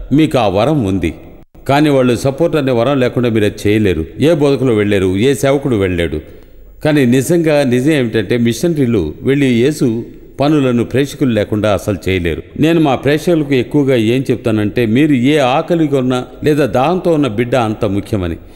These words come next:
జాయిస్ మీరు చూసేవారంతా చూస్తున్నారు, ఎందుకంటే మీకు ఆత్మీయ ఆకలి ఉంది, మనసులో దాహం ఉంది, దేవునికి వరం ఉంది. అది ఏమిటంటే మంచినీళ్ళు ఇచ్చే వరం, దేవుని వాక్యపు ఆహారాన్ని ఇచ్చే వరం. మీకు అది తెలుసా?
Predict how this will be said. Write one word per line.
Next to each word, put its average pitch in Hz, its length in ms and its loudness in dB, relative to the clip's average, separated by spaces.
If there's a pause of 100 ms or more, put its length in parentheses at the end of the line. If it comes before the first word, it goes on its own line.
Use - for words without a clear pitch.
(200)
జాయిస్ 180 420 0
మీరు 160 260 0
చూసేవారంతా 131 600 0 (100)
చూస్తున్నారు, 107 440 -2
ఎందుకంటే 135 480 0
మీకు 123 260 0
ఆత్మీయ 135 380 0
ఆకలి 104 300 -2
ఉంది, 90 340 -4 (200)
మనసులో 170 360 2
దాహం 131 400 -2
ఉంది, 85 240 -4 (480)
దేవునికి 175 560 2
వరం 117 320 0
ఉంది. 92 280 -2 (440)
అది 139 220 2
ఏమిటంటే 131 880 0 (260)
మంచినీళ్ళు 185 440 2
ఇచ్చే 117 200 -2
వరం, 80 280 -2 (600)
దేవుని 190 340 2
వాక్యపు 143 400 0
ఆహారాన్ని 139 520 0
ఇచ్చే 110 180 -2
వరం. 82 280 -2 (220)
మీకు 147 200 2
అది 135 100 0
తెలుసా? 139 480 0